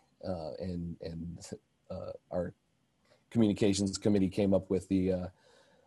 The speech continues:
with the acronym of sacrifice, accountability, adaptability, and Campbell Strong. And, um, you can look at our, our social to, to get a little bit more information there. But,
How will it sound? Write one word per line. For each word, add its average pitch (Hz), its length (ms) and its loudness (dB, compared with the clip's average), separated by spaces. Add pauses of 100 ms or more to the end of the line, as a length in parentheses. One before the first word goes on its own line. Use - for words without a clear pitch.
(500)
with 110 200 4
the 113 100 6
acronym 110 560 10
of 90 180 2
sacrifice, 101 640 6
accountability, 98 760 4
adaptability, 95 760 4
and 87 100 -6
Campbell 87 300 0
Strong. 80 580 -6
And, 95 600 2 (460)
um, 90 320 -6
you 98 120 0
can 92 120 -2
look 92 160 0
at 90 80 4
our, 87 180 2
our 92 100 6
social 90 400 0
to, 87 320 -2
to 90 120 -4
get 90 160 2
a 87 40 -4
little 92 200 2
bit 90 100 0
more 95 220 2
information 92 560 0
there. 98 240 4
But, 90 260 2